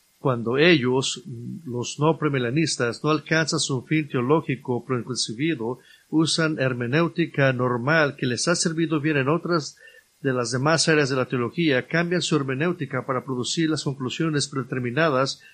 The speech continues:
con las que comenzaron. La hermenéutica que nosotros usamos, que nos da un entendimiento correcto de la Trinidad, de Cristo, de todas las cosas teológicas,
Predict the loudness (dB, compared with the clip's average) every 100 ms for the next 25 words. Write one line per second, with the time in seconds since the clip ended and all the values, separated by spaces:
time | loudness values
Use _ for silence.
0 | _ -4 0 2 0 -2 -12 _ -4 -2
1 | -2 0 4 4 2 -2 -10 _ _ _
2 | _ _ _ _ _ _ _ _ _ -16
3 | -4 0 2 2 0 0 0 0 0 -2
4 | -2 -2 -2 -2 -4 -4 -8 -4 0 2
5 | 0 -2 -4 -6 -10 _ _ _ _ _
6 | _ _ _ _ -6 0 2 2 2 2
7 | 4 2 -4 -6 -2 2 0 0 -2 -2
8 | -4 -2 -2 -2 -2 -2 -2 -6 _ _
9 | _ _ _ _ _ _ _ 0 4 6
10 | 4 4 0 2 0 -2 -4 -4 -4 -4
11 | -2 2 4 4 0 -2 0 2 2 0
12 | -2 -2 -2 -8 _ _ _ _ _ -6
13 | -2 0 2 2 0 -2 -2 -2 -4 -4
14 | -4 -2 -2 -2 -4 0 0 0 -6